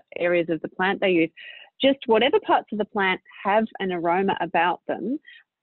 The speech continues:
and then they extract them in different ways depending on the plant. And so these essential oils contain a whole lot of living components. They've got hormones, vitamins, antibiotics, antiseptics, and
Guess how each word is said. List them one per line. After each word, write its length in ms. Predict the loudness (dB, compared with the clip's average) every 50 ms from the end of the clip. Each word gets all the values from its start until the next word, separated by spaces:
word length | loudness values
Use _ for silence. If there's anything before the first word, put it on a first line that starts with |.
| _ -6
and 240 | -2 0 0 0 2
then 160 | 2 2 2
they 200 | 2 0 0 0 -2
extract 480 | -4 -6 -6 -2 0 0 0 0 -2
them 140 | -4 -2 -2
in 120 | -2 -2 0
different 400 | 0 0 0 0 -2 -4 -4 0
ways 280 | 2 4 4 4 4 2 0
depending 400 | -2 -4 -2 0 0 2 2 2
on 80 | 0 0
the 80 | -2 -4
plant. 460 | -2 0 2 2 2 0 -2 -6 -10 -12 -14 -6
And 220 | -2 0 2 0 0 0 2
so 260 | 4 4 6 4 4 0 -4 -16 -20 _ _
these 320 | 0 2 4 4 4 4 2
essential 540 | 0 0 0 0 0 0 0 -2 0 2 4
oils 480 | 4 6 6 4 4 4 2 0 -2 _ _ _ -20 _ _ _ _ -2
contain 420 | 0 0 0 0 0 0 0 0
a 40 | 0
whole 380 | 0 4 6 6 8 8 8
lot 160 | 8 6 6 4
of 160 | 2 2 0 _ _ -20 -20 _ _ _ -8 -4
living 720 | -2 0 2 4 4 4 4 2 2 2 0 -2 -6 -8 -8
components. 600 | -4 -4 -4 -2 0 0 2 2 0 -2 -4 -6 -2
They've 220 | 0 0 0 -2 -4
got 160 | -8 -8 -8 -6 -2
hormones, 640 | 0 2 2 4 2 2 2 0 -2 -4 -6 -6 _
vitamins, 680 | 2 4 4 4 4 4 2 2 2 2 0 0 0 0
antibiotics, 880 | 0 2 2 2 2 2 0 2 2 2 2 2 4 2 0 0 -4 _ _ -4 -2
antiseptics, 680 | 0 0 0 -2 -4 -4 -4 -4 -2 -2 -2 -2 -2 0
and 160 | -2 -2 -2